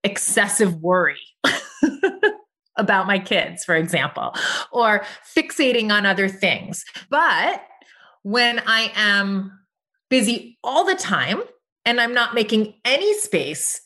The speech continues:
to feel the feelings, to feel the feelings about what do my kids need? What do I need? What am I worried? You know, a-, all of the stuff that may be uncomfortable. Some of it may, may be just fine to feel. When I'm not making any,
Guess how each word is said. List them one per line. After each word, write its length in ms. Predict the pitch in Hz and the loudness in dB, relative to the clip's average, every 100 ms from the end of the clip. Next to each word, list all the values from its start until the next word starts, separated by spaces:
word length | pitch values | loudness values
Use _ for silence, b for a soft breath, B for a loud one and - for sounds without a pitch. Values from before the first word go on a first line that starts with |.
| - | -2
to 140 | 220 | -2
feel 260 | 214 196 175 | 0 2 2
the 100 | 170 | 0
feelings, 760 | - 160 139 147 269 339 - - | -2 0 2 2 0 -4 -6 -4
to 120 | 208 | -2
feel 200 | 226 196 | 2 0
the 80 | 185 | 0
feelings 500 | 208 196 190 185 190 | 0 0 0 -4 -6
about 640 | 175 175 170 170 165 165 - | -2 0 2 2 0 -4 -8
what 180 | 165 165 | 0 2
do 60 | |
my 120 | 160 165 | 2 0
kids 380 | - 262 214 | 2 0 0
need? 500 | 226 214 202 196 175 | -2 2 4 4 0
What 80 | 156 | -4
do 140 | 151 185 | -4 0
I 220 | 226 226 | 2 2
need? 640 | 208 202 196 190 185 170 | 2 4 4 4 2 0
What 120 | 156 | -4
am 80 | 151 | -4
I 80 | 151 | -4
worried? 340 | 185 233 226 | 0 2 2
You 60 | 208 | 2
know, 80 | 190 | 0
a-, 180 | 185 - | 0 -2
all 260 | 226 269 269 | 2 2 0
of 60 | |
the 80 | 208 | -4
stuff 480 | 208 - 170 139 - | -8 -2 0 0 -2
that 140 | 185 190 | -2 2
may 160 | 202 | 2
be 300 | 202 190 - - - | 2 -2 -6 -14 -4
uncomfortable. 880 | 233 247 247 226 220 208 208 196 196 | -2 0 0 0 -2 0 2 2 2
Some 180 | 190 175 | 0 0
of 140 | 160 | 2
it 140 | 170 | 2
may, 400 | 175 165 160 160 170 | 2 2 2 -2 0
may 140 | 170 | 0
be 240 | 160 165 170 | 0 -2 -2
just 260 | 170 - | -4 -2
fine 460 | 277 277 254 247 240 | 0 2 2 -2 -6
to 100 | 247 | -6
feel. 380 | - 254 240 233 B B B - | 0 4 4 2 B B B -2
When 140 | 214 | 0
I'm 100 | 220 | 2
not 220 | 220 214 | 0 0
making 420 | 220 214 202 - - | 0 2 0 0 0
any, 380 | 220 233 233 | 2 4 2